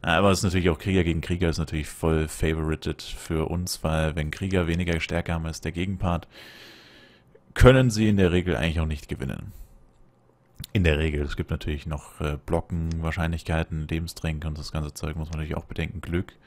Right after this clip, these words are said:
Also Glück in vielerlei Hinsicht, aber auch den, den Wert Glück und so. Also ja.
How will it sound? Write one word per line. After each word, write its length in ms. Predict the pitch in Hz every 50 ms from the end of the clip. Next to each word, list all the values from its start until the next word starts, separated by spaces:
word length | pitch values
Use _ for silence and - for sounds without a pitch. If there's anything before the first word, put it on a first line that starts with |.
| - - - - - - _ _ _ _ _ _
Also 200 | - - 80 78
Glück 220 | 76 - 98 95 -
in 300 | 82 78 80 78 76 76
vielerlei 420 | - - 107 101 98 98 95 92
Hinsicht, 400 | 95 98 101 95 98 95 - -
aber 160 | 85 78 78
auch 100 | 76 71
den, 160 | - - 73 - - - - _ -
den 320 | 80 80 78 78 71 78
Wert 280 | 85 85 92 - - -
Glück 340 | - 95 92 101 - - _ _ - - - - - - _ _ _
und 160 | - - 87
so. 320 | 87 92 92 95 95 92 92 -
Also 320 | - - 85 80 80 78
ja. 280 | 78 73 76 76 71 73